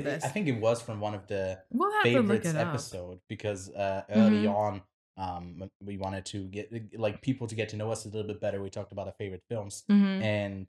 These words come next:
Speaker 1: I think what most of yours had in common that, like, you ended up focusing, you, you really like the film look. I think ever since then, we don't really have, like,
Speaker 2: Yes.
Speaker 1: that old of a, of a look on here anymore with, like, that film re-, look, but then also the focus on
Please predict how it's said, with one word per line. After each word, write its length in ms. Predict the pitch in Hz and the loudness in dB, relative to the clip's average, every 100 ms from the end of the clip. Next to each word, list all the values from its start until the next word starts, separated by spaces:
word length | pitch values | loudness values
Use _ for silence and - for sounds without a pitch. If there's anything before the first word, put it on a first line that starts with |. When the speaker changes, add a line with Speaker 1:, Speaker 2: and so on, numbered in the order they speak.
| - | -10
Speaker 1:
I 60 | |
think 320 | 110 113 101 - | -4 -2 -4 -10
what 400 | 107 104 107 - | -4 0 0 -2
most 320 | 110 113 107 | -4 -2 -2
of 100 | - | -6
yours 280 | 104 107 107 | -4 -2 0
had 120 | 104 | -2
in 100 | 98 | -2
common 400 | 95 107 101 98 | -2 0 0 -2
that, 140 | 95 95 | -8 -8
like, 240 | 92 90 - _ _ _ _ - | -8 -12 -18 _ _ _ _ -2
you 240 | 113 170 | 6 8
ended 200 | 156 143 | 8 6
up 260 | 131 113 - - - | 4 2 -10 -16 -4
focusing, 480 | 127 - - 120 117 | -4 -2 -6 -6 -2
you, 120 | 139 143 | -2 0
you 160 | 135 | 0
really 220 | 127 160 | 2 4
like 200 | 147 123 - | 6 4 2
the 60 | |
film 360 | 113 113 107 120 | -4 -4 -2 -2
look. 240 | 156 - | -2 -4
I 80 | 113 | -6
think 320 | 107 120 110 - - | -4 -4 -6 -8 -4
ever 180 | 117 | -2
since 280 | 117 120 110 | -2 -4 -4
then, 160 | - 110 | -4 -2
we 80 | 120 | 0
don't 200 | 110 120 | 0 -2
really 140 | 120 110 | -2 0
have, 240 | 110 107 | 0 0
like, 120 | - | 0
Speaker 2:
Yes. 320 | 208 214 - - | 4 4 4 -2
Speaker 1:
that 80 | |
old 180 | 110 117 | -2 -2
of 140 | 117 117 | -2 0
a, 260 | 113 113 110 | 0 -2 -4
of 120 | 110 | -4
a 40 | 113 | -2
look 280 | 113 120 123 | 0 -2 -2
on 120 | 117 | -2
here 300 | 113 120 117 - _ - | 0 -2 -2 -10 _ -4
anymore 680 | 110 110 107 107 123 135 113 | -2 -2 0 2 4 4 2
with, 180 | 117 113 | -4 -2
like, 220 | 117 113 | -2 0
that 220 | 117 113 | -2 -2
film 240 | 120 110 110 | -4 -4 -4
re-, 180 | 110 113 | -6 -6
look, 380 | 113 113 120 120 | -6 0 0 0
but 100 | 113 | -6
then 140 | 107 110 | -2 0
also 240 | 107 - | 0 -2
the 60 | 101 | -8
focus 380 | - 107 98 - | -6 -8 -8 -10
on 260 | 104 98 | -10 -10